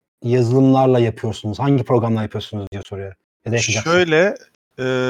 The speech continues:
Speaker 2: şu an konseptleri işte gene iPad'de çiziyorum. Büyük olasılık ve Cel animasyon kısmını, e, iPad'de yapacağım. Çünkü Procreate'in böyle bir özelliği var.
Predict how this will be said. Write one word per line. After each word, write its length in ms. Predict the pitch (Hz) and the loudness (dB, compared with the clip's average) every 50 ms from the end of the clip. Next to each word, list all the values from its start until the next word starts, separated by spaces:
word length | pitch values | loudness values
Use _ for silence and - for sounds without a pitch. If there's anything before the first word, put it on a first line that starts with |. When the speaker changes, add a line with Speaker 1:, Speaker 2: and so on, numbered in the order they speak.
| 127 127 123 127 123 127 123 123 123 107 | 0 0 0 0 -2 -2 -2 -4 -4 -4
Speaker 2:
şu 440 | - - - - - - - - 185 | -4 -4 -6 -6 -6 -8 -2 2 2
an 240 | 180 180 190 117 113 - _ _ _ _ _ _ _ _ _ _ _ _ _ _ _ | 4 4 2 0 -4 -12 _ _ _ _ _ _ _ _ _ _ _ _ _ _ _
konseptleri 640 | - - 165 165 170 170 - 180 175 - - 180 185 | -8 -4 -2 -2 -2 0 -2 -2 -2 -2 -2 0 0
işte 240 | 180 170 - - 180 | 0 -2 -4 -4 -2
gene 260 | 175 175 170 165 165 | -2 0 2 2 2
iPad'de 360 | 165 - 175 170 - _ 180 | 2 0 -2 -4 -4 _ -8
çiziyorum. 600 | 180 - - 165 139 135 139 135 147 175 185 185 - _ | -6 -4 -6 -6 -4 -2 0 0 0 -2 -6 -10 -16 _
Büyük 300 | 143 139 160 170 - - | -10 -6 -6 -6 0 0
olasılık 340 | 180 170 - - - - - | 0 0 0 -2 -4 -2 0
ve 40 | 185 | 0
Cel 280 | 175 - - 175 175 175 - | 0 0 0 2 0 2 0
animasyon 520 | 151 151 151 151 151 151 - - 170 165 | 0 -2 0 0 -2 -2 -2 -4 -4 -4
kısmını, 540 | - - - - - - 135 143 170 220 - _ - | -4 -4 -6 -6 -4 -4 -4 -4 -4 -6 -6 _ -6
e, 380 | 139 135 135 135 - 135 143 147 | -2 0 2 2 4 4 4 2
iPad'de 320 | - - 160 - _ 175 | 2 0 -4 -2 _ 0
yapacağım. 320 | 170 151 147 139 175 185 - | 0 0 0 -2 -2 -2 -2
Çünkü 260 | - 156 147 - 151 | -4 -8 -10 -12 -14
Procreate'in 600 | - - 151 151 - - - 156 156 151 165 165 | -10 -6 -6 -6 -6 -4 -4 -4 -4 -2 -2 -2
böyle 180 | 156 156 151 151 | 0 0 0 0
bir 60 | 156 | 0
özelliği 440 | 151 143 135 143 143 143 156 165 160 | 0 2 2 2 2 2 2 0 2
var. 200 | 160 156 151 156 | 2 2 2 0